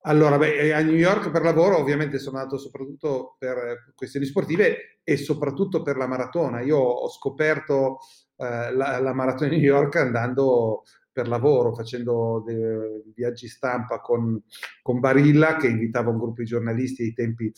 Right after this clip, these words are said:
era il pasta party ufficiale nel tendone vicino all'arrivo, la, la sera prima della maratona era organizzato da Barilla e Barilla portava un po' di giornalisti. E proprio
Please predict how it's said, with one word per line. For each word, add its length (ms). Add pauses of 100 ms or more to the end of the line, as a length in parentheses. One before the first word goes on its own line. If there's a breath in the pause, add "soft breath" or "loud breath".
(320 loud breath)
era 1120
il 140
pasta 380
party 380
ufficiale 960 (180)
nel 240
tendone 840
vicino 340
all'arrivo, 800
la, 260
la 120
sera 280
prima 280
della 160
maratona 480 (360 loud breath)
era 240
organizzato 520
da 140
Barilla 540
e 80
Barilla 340
portava 380
un 80
po' 100
di 100
giornalisti. 640 (360 loud breath)
E 100
proprio 1080